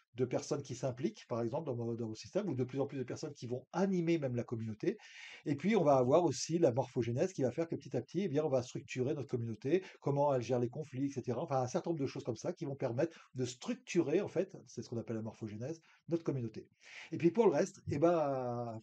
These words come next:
faites en sorte qu'il y ait le maximum de choses. On va parler d'abondance, eh bien, faites des abondances d'expériences. Et a posteriori, eh ben, gardez tout ce qui marche. Puis, ce qui a pas marché, c'est pas grave.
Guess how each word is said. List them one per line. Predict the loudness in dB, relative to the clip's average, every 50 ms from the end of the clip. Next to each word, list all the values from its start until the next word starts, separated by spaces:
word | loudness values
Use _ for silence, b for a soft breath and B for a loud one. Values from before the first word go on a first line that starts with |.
| -2 0
faites | 0 2 2
en | -2 -4
sorte | -2 -2 -2 0 0
qu'il | 0 0
y |
ait | 2
le | 0
maximum | -2 -2 -2 -2 -2 -2 0 2 2 2
de | 2 0
choses. | -2 -2 -2 0 2 2
On | 2 2
va | 2 0 0 -2
parler | -2 -2 -2 -2 0 0
d'abondance, | 2 0 0 0 0 0 0 0 0 -2 -2
eh | -4
bien, | -4 -4 B B B B B _
faites | 0 2 2
des | 2 0 2 2 2
abondances | 4 4 2 2 2 0
d'expériences. | 0 -2 -2 0 0 0 0 0 -2 -4 B B B B B B
Et | 4 8 8
a | 8
posteriori, | 8 6 2 2 2 4 4 4 4 2 0 0
eh |
ben, | 2 2 2 2 2 0
gardez | 0 0 0 0 0 -4
tout | -6 -8
ce | -8
qui | -4 -2
marche. | 0 0 0 0 -4 B B B B B B
Puis, | -8 2
ce | 6
qui | 8
a | 8
pas | 8 8
marché, | 4 2 0 0 -2 -2 -2
c'est | -6 -4 -4 -2
pas | 0 0
grave. | 2 2 0 0